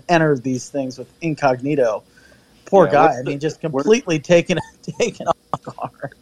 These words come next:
Speaker 2: Where's, where's the fun in that? Where's the fun in
Speaker 1: Yeah.
Speaker 2: that? Oh,
Speaker 1: All
Speaker 2: he,
Speaker 1: right.
Speaker 2: he,
Speaker 1: Thanks,
Speaker 2: it was,
Speaker 1: Ryan.
Speaker 2: I think it was great, and, and, and, uh, it, it is great to hear from you. It was great to hear from Zach. We have
Speaker 1: Yes.
Speaker 2: one more, uh, speaker, at least. Frank, thanks for joining. Um,
Speaker 1: Cheers.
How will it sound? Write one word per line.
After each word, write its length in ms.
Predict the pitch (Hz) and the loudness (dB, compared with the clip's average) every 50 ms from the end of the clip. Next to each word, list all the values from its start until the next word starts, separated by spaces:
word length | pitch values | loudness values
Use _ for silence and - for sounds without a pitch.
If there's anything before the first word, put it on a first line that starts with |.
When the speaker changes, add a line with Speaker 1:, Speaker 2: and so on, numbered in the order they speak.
| _ - | _ -6
Speaker 2:
Where's, 500 | 127 131 131 131 135 139 139 135 135 - | -4 -2 0 0 0 0 -2 -4 -4 -4
where's 280 | 135 135 139 135 - | -2 -2 -2 -2 -4
the 60 | 123 | -8
fun 240 | - - 123 113 104 | -10 -6 -6 -6 -6
in 100 | 98 92 | -8 -12
that? 240 | 90 90 87 85 - | -12 -12 -12 -14 -14
Where's 260 | - 127 110 107 98 98 | -14 -14 -14 -14 -14 -14
the 80 | - | -12
fun 120 | - 101 - | -8 -4 -4
in 80 | 67 | -2
Speaker 1:
Yeah. 140 | 67 67 67 | -2 -4 -4
Speaker 2:
that? 160 | - - 117 - _ - | -8 -10 -12 -6 _ 4
Oh, 80 | 190 | 6
Speaker 1:
All 80 | 202 214 | 6 8
Speaker 2:
he, 60 | 214 | 8
Speaker 1:
right. 140 | 180 165 156 | 8 6 6
Speaker 2:
he, 80 | 175 180 | 6 6
Speaker 1:
Thanks, 220 | 214 - 160 160 | 6 6 6 6
Speaker 2:
it 20 | 165 | 6
was, 80 | 165 | 6
Speaker 1:
Ryan. 180 | 151 151 151 156 | 6 4 2 0
Speaker 2:
I 80 | 156 | 0
think 120 | 156 175 175 | 2 2 2
it 40 | 170 | 0
was 140 | 156 - | 0 -2
great, 260 | - 143 139 135 135 127 | -2 -2 0 0 -2 -4
and, 160 | 123 123 139 | -8 -12 -12
and, 200 | 143 127 135 131 - | -12 -12 -12 -14 -16
and, 160 | 139 127 131 - | -18 -20 -18 -14
uh, 360 | - 127 120 117 117 117 120 123 | -12 -10 -8 -6 -6 -6 -8 -8
it, 140 | 143 131 120 _ - | -10 -14 -20 _ -20
it 160 | 135 120 120 _ _ _ - | -20 -20 -20 _ _ _ -14
is 140 | 139 123 - | -14 -12 -8
great 240 | - 143 139 135 - | -4 -4 -4 -4 -4
to 60 | 135 | -4
hear 140 | 135 143 131 | -6 -6 -6
from 140 | - 131 | -6 -6
you. 100 | 131 131 | -4 -2
It 40 | 135 | -2
was 80 | 127 127 | -4 -4
great 220 | - 120 123 123 | -6 -8 -8 -8
to 60 | - | -10
hear 120 | 117 127 120 | -14 -16 -14
from 160 | 113 120 110 | -14 -14 -4
Zach. 360 | - 123 117 117 120 - - _ _ _ _ _ _ - | 0 2 4 4 2 0 -4 _ _ _ _ _ _ 0
We 100 | 143 151 | 2 2
have 100 | 151 170 | 4 4
Speaker 1:
Yes. 140 | 170 156 | 6 6
Speaker 2:
one 140 | 151 165 165 | 6 4 2
more, 420 | 156 151 156 156 160 160 165 160 _ - | 0 -2 -2 -2 -4 -4 -6 -10 _ -4
uh, 300 | 156 147 147 147 143 143 - _ - | -2 0 0 0 -2 -4 -6 _ -20
speaker, 360 | - - - 156 151 - 156 | -16 -12 -12 -10 -8 -8 -10
at 100 | 151 147 | -8 -8
least. 240 | 151 147 143 - - | -8 -10 -10 -12 -12
Frank, 300 | - 151 143 139 131 - | -10 -10 -10 -10 -10 -12
thanks 180 | 143 135 131 - | -12 -14 -14 -14
for 80 | - | -16
joining. 460 | 120 - 135 135 135 135 135 131 135 - - | -14 -10 -10 -8 -8 -8 -10 -10 -12 -10 -6
Um, 120 | 147 135 | -2 0
Speaker 1:
Cheers. 420 | 135 185 180 151 117 - - - | 2 4 2 2 0 -2 -8 -18